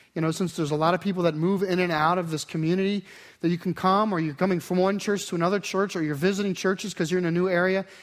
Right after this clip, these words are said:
and you can go into a church and you can smell. You know it. You know it when they go,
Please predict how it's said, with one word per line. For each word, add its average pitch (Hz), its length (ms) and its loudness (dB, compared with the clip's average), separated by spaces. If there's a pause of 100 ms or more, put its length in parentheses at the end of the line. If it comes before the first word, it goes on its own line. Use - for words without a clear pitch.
(140)
and 185 120 2
you 285 80 2
can 302 160 -2
go 226 240 2
into 214 200 -2
a 202 60 0
church 190 320 -2
and 180 200 -2
you 269 60 2
can 202 200 -4
smell. 127 720 -2 (920)
You 254 200 2
know 135 260 -2
it. 135 120 -16 (1200)
You 254 160 2
know 180 160 2
it 175 100 -2
when 156 220 -2
they 147 100 0
go, 143 260 -4